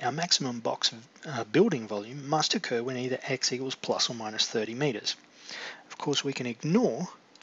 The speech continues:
x equal to minus thirty meters because it just doesn't make any physical sense. We could just leave it there, but what we should really do is check whether this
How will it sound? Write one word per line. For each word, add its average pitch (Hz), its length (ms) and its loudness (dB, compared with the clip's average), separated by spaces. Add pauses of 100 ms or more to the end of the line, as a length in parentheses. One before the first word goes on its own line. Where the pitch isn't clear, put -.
(260)
x 131 260 0
equal 117 200 -2
to 113 40 -4
minus 123 420 -2
thirty 110 300 -6
meters 117 340 -4 (120)
because 160 200 4
it 135 100 4
just 135 160 0
doesn't 113 200 -4
make 113 220 -2
any 107 120 -6
physical 107 460 -4
sense. - 460 0 (960)
We 180 80 2
could - 200 -6
just 196 200 8
leave 135 180 10
it - 120 -2
there, 120 180 2
but 127 160 -2
what - 180 0
we 185 60 0
should 151 180 8
really 156 300 4
do 131 140 -2
is 123 260 -2
check - 340 2
whether 120 220 0
this 120 220 0